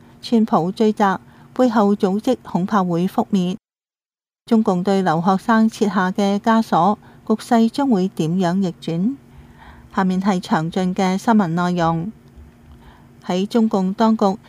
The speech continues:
已經建立咗嘅國家級防火牆G F W，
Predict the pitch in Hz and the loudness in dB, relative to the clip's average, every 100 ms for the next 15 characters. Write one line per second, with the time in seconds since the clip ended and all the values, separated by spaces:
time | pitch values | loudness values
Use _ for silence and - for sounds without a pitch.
0 | - - 226 285 285 226 208 180 - 175 | -12 -6 -2 -2 -2 0 0 0 -2 -4
1 | 202 196 190 196 190 220 214 - 220 - | -2 -2 -2 -2 -4 -2 -2 0 -4 -2
2 | 175 147 170 175 - 170 151 - - - | -4 -2 -2 -4 -2 -2 -2 -14 -20 -6
3 | 208 214 208 208 - 202 208 165 160 165 | 0 2 2 -2 -6 -4 -2 -4 -2 -4